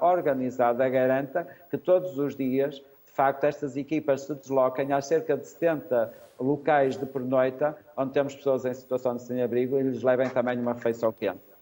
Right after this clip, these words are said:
Mas também podemos aplicar àquilo que são os centros de acolhimento temporários e outras respostas sociais que têm, de facto, o enquadramento dos voluntários. O próprio município gera um centro de acolhimento para pessoas em situação de sem-abrigo, nas antigas instalações do Joaquim Urbano, mas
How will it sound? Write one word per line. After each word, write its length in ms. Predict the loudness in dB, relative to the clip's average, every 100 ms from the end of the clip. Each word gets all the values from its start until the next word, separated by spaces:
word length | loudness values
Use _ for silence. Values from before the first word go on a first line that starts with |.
| _
Mas 100 | -2
também 220 | 2 2
podemos 360 | 2 2 2 2
aplicar 480 | 0 0 0 2 4
àquilo 300 | 2 0 -6
que 60 |
são 320 | -2 0 0 -6 -18 -14
os 120 | -2
centros 260 | -2 0 0
de 60 |
acolhimento 520 | 0 -2 -4 -2 -4
temporários 680 | -2 -2 2 4 4 2 0
e 40 |
outras 260 | 0 0 -4
respostas 480 | -4 -2 0 -2 -8
sociais 520 | -6 0 2 2 -4 -18 -20 _
que 60 | -8
têm, 260 | -2 0 0
de 80 | 0
facto, 300 | 0 0 -2
o 60 |
enquadramento 840 | -2 0 0 0 0 -4 -6 -10 -6
dos 220 | -6 -4
voluntários. 640 | -2 -2 2 2 0 -8 -8
O 60 |
próprio 320 | 0 2 2
município 500 | -2 -2 -4 -4 -4
gera 240 | -2 0 0
um 60 |
centro 240 | -2 -4 -2
de 80 | -4
acolhimento 500 | -4 -4 -2 -4 -4
para 120 | -4
pessoas 320 | -2 -2 -2 -2
em 60 |
situação 400 | -6 -4 -4 -4
de 60 | -4
sem-abrigo, 460 | -4 0 0 -2 -6 -20 -16 -6
nas 140 | 0
antigas 400 | 0 0 0 0
instalações 580 | 0 2 2 4 0 -2
do 60 | 0
Joaquim 280 | 0 0
Urbano, 440 | -2 2 2 2 -2 -16 _ _
mas 380 | 0 2 2 -4